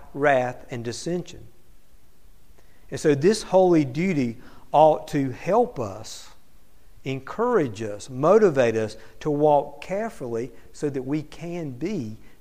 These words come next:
men of prayer in Christ's church. It ought to be just one of many motives for us to seek holiness and to try to,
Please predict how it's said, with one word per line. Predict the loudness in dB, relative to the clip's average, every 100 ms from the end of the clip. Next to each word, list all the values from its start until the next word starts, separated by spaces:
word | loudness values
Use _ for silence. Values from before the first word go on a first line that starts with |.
| -10
men | -4 -2 -2 -4 -8 -10
of | -10 -6
prayer | -6 -6 -8 -10
in | -12
Christ's | -10 -10 -10 -12
church. | -16 -14 -16 -18 -18 -18 -20 -20 -20 -18 -8
It | -2
ought | 0
to | 0
be | -2
just | -4 -8 -6
one | -6 -4
of | -4
many | -4 -2 0 0
motives | -2 -4 -6 -14 -18 -18 -20 -20 -20 -18 -18 -20 -20 -20 -20 -20 -10
for | -6
us | -6
to | -6
seek | -8 -6 -6 -4
holiness | 0 0 -2 -8 -12
and | -12
to | -12
try | -6 0 0
to, | 0